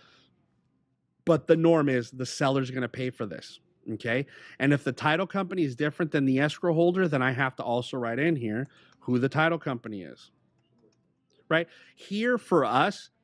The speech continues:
the majority of the stuff we do, we have a separate escrow from a title.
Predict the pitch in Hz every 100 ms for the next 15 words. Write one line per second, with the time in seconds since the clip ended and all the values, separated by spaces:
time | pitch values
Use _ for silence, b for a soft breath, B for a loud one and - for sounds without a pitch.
0 | - 151 143 131 135 147 175 175 165 147
1 | - 156 - 135 110 147 147 127 120 110
2 | - 143 131 131 120 - 120 110 113 107
3 | - 110 104 -